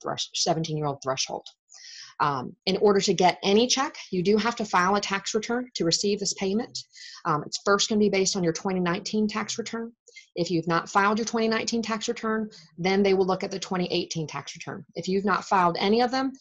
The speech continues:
you're not gonna get any of them. So we, we're encouraging people to get, uh, caught up on their tax payments as quickly as possible.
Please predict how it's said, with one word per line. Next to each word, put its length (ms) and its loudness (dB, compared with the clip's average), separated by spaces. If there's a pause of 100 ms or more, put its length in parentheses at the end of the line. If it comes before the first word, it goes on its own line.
(220)
you're 160 2
not 160 4
gonna 140 6
get 180 8
any 180 2
of 60 -6
them. 300 -12
So 180 -2
we, 280 -4
we're 240 -4 (180)
encouraging 500 0
people 300 -2
to 80 2
get, 360 2 (440)
uh, 140 0
caught 260 2
up 160 0
on 80 0
their 80 -2
tax 360 -4
payments 360 -2
as 120 0
quickly 360 -4
as 100 -6
possible. 540 -2